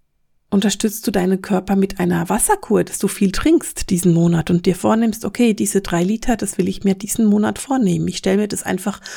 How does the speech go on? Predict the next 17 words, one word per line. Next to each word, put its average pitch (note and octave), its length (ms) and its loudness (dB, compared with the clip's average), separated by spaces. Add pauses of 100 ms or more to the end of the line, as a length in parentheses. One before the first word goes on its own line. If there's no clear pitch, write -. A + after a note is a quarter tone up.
(240)
morgens G3 340 2
schon F#3+ 200 0
mal F3 140 0
hin B3 200 2
und F#3+ 160 0
bis F#3+ 140 -2
abends E3 340 -2
sollte F3 240 -2
das - 180 -4
dann E3 160 -2
geleert D3+ 420 -2
sein. - 300 -6 (1080)
Vielleicht F3 640 -2 (180)
entscheidest F3+ 540 -2
du G#3 60 4
dich F#3+ 200 -4
auch, F3 360 -4